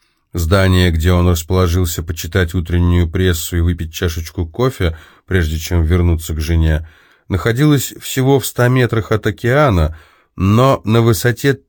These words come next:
тридцать метров над ним, и эта разница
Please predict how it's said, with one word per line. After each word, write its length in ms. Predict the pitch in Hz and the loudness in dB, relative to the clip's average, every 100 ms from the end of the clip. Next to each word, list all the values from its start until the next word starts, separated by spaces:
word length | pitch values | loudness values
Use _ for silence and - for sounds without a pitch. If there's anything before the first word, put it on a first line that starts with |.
| _ | _
тридцать 560 | 117 135 120 - 113 117 | -2 0 -2 -8 -8 0
метров 540 | 123 98 - 82 85 | 2 2 0 -4 0
над 240 | 85 78 | 0 0
ним, 320 | 87 85 80 78 | 0 2 0 -2
и 220 | 92 - - | -6 -6 -2
эта 420 | 120 117 95 82 | 0 0 -2 0
разница 800 | 87 95 90 90 80 90 80 | 2 0 0 -4 -4 -2 -2